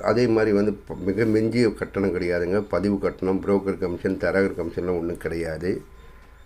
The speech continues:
அதே மாதிரி முடிஞ்சனை இவ்வளோ கொடுங்கன்னு கேட்கறது கிடையாது. எழுபது ரூபா ஒரு ஜாதகம். அன்பு சொந்தங்களே, அதாவது இந்த நாயுடு இனத்து, கௌரவ நாயுடு இனத்திற்காக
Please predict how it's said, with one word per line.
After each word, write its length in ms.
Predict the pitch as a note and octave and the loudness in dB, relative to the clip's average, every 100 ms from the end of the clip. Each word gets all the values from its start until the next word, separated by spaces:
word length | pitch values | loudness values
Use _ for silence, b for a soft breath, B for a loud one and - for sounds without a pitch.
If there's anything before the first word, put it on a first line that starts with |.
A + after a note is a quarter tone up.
| - | -6
அதே 220 | - A2 G#2 | 2 6 6
மாதிரி 260 | G2+ G2+ | 6 6
முடிஞ்சனை 500 | F#2+ G#2 G#2+ G#2+ G2+ | 4 4 6 6 6
இவ்வளோ 220 | F#2 F#2 - | 4 0 2
கொடுங்கன்னு 320 | F#2+ G2+ G2 | 2 4 4
கேட்கறது 420 | - F2+ - F#2+ | 2 0 2 0
கிடையாது. 440 | F2 D#2 D2+ D2+ - - - - | 0 -6 -8 -10 -12 -16 -20 -4
எழுபது 400 | G2 G2 F#2 E2+ | 0 2 2 -2
ரூபா 320 | F2 F2 F2 - - | -2 2 2 0 -6
ஒரு 220 | F2+ F2 | -4 -4
ஜாதகம். 520 | E2+ D#2+ D#2 E2 E2 - - - b b b b b _ | -4 -4 -6 -6 -8 -8 -18 -20 b b b b b _
அன்பு 320 | - A2 G#2 G2 | -2 2 2 2
சொந்தங்களே, 680 | G2 G#2 G#2+ F#2+ G2+ G#2 - | 4 6 6 6 4 2 0
அதாவது 520 | F#2 F#2+ G2+ G#2 G#2+ | -2 4 6 6 2
இந்த 120 | F2+ | 0
நாயுடு 420 | F#2 F2 G2 A#2 | -2 0 4 6
இனத்து, 540 | G#2 F#2+ F#2+ G#2 A2 G2 | 6 4 2 0 0 0
கௌரவ 300 | F#2 G#2+ A2 | 4 6 8
நாயுடு 260 | G2+ F#2+ | 6 4
இனத்திற்காக 880 | F2 F#2 F#2+ - F2+ F2+ - G2 G2+ | 0 -2 -4 -4 -2 -2 -2 -4 -4